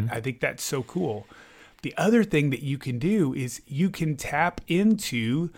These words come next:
Speaker 2: the connections that you've made. So
Speaker 1: Mm.
Speaker 2: I, I brought up Q thirty-nine, the
Speaker 1: Yeah.
Speaker 2: restaurant that I wanted to go to, right?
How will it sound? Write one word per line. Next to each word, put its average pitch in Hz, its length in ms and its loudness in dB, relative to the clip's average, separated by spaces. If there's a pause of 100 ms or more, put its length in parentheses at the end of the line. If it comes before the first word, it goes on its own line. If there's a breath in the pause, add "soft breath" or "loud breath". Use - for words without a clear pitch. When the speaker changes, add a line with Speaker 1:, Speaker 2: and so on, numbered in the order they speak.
(240 loud breath)
Speaker 2:
the 151 80 -6
connections 131 640 -4
that - 120 -6
you've 139 160 -4
made. 165 400 -6
So 135 160 0
Speaker 1:
Mm. 131 260 4 (280 loud breath)
Speaker 2:
I, - 60 2
I - 40 6
brought 131 220 2
up 127 180 -2
Q 143 200 -4
thirty-nine, 120 640 -2
the 120 100 -4
Speaker 1:
Yeah. 113 60 0
Speaker 2:
restaurant 120 460 -2
that 117 100 -2
I 117 80 4
wanted 120 260 -2
to 117 40 -4
go 113 180 0
to, 110 300 -10
right? 131 280 2